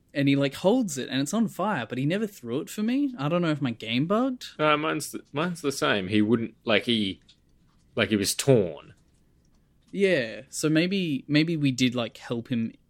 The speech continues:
Speaker 1: but also hurt him. Like, we activated the thing, but we helped him, so he was able to, like, hold on, like, just a little bit. Um, I feel like, see, this is the problem. Like I said, there's surprisingly not much, but then it's like you can definitely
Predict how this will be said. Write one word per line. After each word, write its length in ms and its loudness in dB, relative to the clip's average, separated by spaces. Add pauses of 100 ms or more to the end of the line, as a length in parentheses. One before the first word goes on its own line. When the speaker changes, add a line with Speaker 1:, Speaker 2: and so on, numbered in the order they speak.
(440)
Speaker 1:
but 240 -4
also 300 -8
hurt 260 -8
him. 220 -18 (680)
Like, 160 -8
we 140 -4
activated 600 -2
the 80 -8
thing, 340 -4
but 160 -8
we 140 -8
helped 320 -6
him, 140 -8
so 160 -8
he 140 -8
was 160 -8
able 200 -6
to, 60 -8
like, 180 -12
hold 400 -4
on, 340 -6 (880)
like, 260 -10
just 380 -2
a 60 -4
little 220 -6
bit. 220 -14 (1160)
Um, 640 -2 (1700)
I 100 2
feel 200 6
like, 180 2
see, 140 6
this 160 4
is 80 0
the 80 2
problem. 480 4
Like 180 0
I 40 -2
said, 200 0
there's 160 -6
surprisingly 480 2
not 160 2
much, 340 -2
but 120 -8
then 180 2
it's 160 -4
like 140 -2
you 100 0
can 320 -4
definitely 380 0